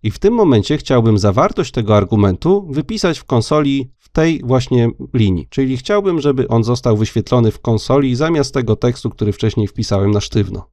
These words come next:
I teraz, jak widzicie, w lewym panelu mamy błąd. Dlaczego? Ponieważ wywołuje konstruktor bez argumentów.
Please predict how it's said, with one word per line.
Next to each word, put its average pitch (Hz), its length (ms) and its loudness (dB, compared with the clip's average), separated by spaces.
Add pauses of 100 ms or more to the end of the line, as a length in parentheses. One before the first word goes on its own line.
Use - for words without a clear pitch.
(100)
I 123 80 -4
teraz, 226 360 0
jak 131 160 0
widzicie, 110 460 0
w 98 80 -4
lewym 175 320 4
panelu 120 600 2 (260)
mamy 127 300 2
błąd. 156 480 -2 (120)
Dlaczego? 131 680 0 (260)
Ponieważ 156 500 2
wywołuje 135 720 2
konstruktor 117 720 -2
bez 131 320 0
argumentów. 117 720 0